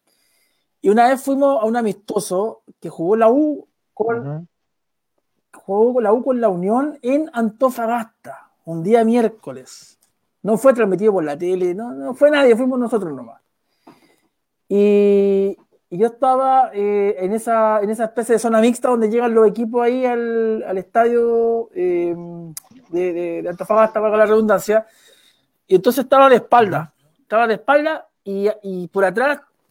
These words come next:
Speaker 1: alguien me habla fuerte al oído y me dice, "Hoy día vaya a preguntar por el Chino Martínez, ¿o no?". Y miro y era el fantasma.
Speaker 2: Ya.
Speaker 1: <laughs> Pero, pero totalmente descontextualizado, porque de partida a mí me tenía más mal, me, me tenía,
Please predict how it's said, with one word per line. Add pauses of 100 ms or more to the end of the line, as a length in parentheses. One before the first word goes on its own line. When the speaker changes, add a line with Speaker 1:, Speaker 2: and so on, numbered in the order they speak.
(260)
Speaker 1:
alguien
me
habla
fuerte
al
oído (200)
y
me
dice, (480)
"Hoy
día
vaya
a
preguntar
por
el
Chino
Martínez,
¿o
no?". (360)
Y
miro
y
era
el
fantasma. (1000)
Speaker 2:
Ya.
Speaker 1:
<laughs>
Pero,
pero
totalmente
descontextualizado,
porque
de
partida
a
mí
me
tenía
más
mal,
me,
me
tenía,